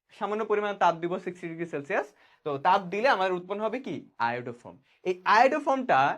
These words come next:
একটা হলুদ বর্ণের। কি বর্ণের? হলুদ। ঠিক আছে, এটা কোন বর্ণ? হলুদ। তো এই হলুদ বর্ণের কারণে আমি চিনতে পারতেছি যে এটা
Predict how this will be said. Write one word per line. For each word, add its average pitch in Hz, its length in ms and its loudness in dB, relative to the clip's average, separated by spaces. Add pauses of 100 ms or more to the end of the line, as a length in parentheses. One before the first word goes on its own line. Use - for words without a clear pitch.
(120)
একটা 139 160 -4 (100)
হলুদ 208 320 -2 (100)
বর্ণের। 107 320 -6 (140)
কি 196 100 -10
বর্ণের? 214 380 2 (220)
হলুদ। 156 220 -2 (260)
ঠিক 139 100 -10
আছে, 170 140 -2
এটা - 160 -8
কোন 185 140 -4
বর্ণ? 208 160 0 (320)
হলুদ। 98 220 -14 (260)
তো 190 60 -4 (180)
এই 277 180 2
হলুদ 214 360 0
বর্ণের 240 260 2
কারণে 208 340 4
আমি 165 240 2
চিনতে 190 180 -6
পারতেছি 180 360 -4 (100)
যে 143 140 -6
এটা 180 160 4